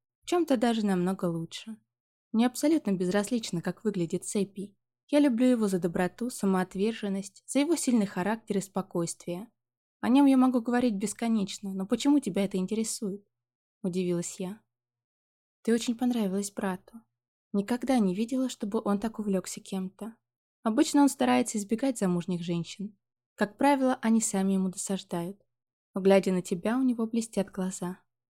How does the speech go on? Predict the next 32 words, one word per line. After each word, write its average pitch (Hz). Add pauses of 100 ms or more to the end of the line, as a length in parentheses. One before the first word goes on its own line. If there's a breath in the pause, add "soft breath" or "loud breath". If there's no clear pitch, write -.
(180)
Пойми 269
правильно, 208
раз 190
ты 214
счастлива, 214
он 202
не 220
станет 226
тебе 180
навязываться. 185 (420)
Только 302
мало 285
кто -
верит, 175
что -
ваши 185
чувства 185
с -
арахнидом 175
взаимны», 170 (480)
сказала 190
девушка, 220
немного 202
смутившись. - (960)
«Мне 196
нет 233
дела 208
до 170
того, 196 (100)
что -
кто-то 240
думает. 180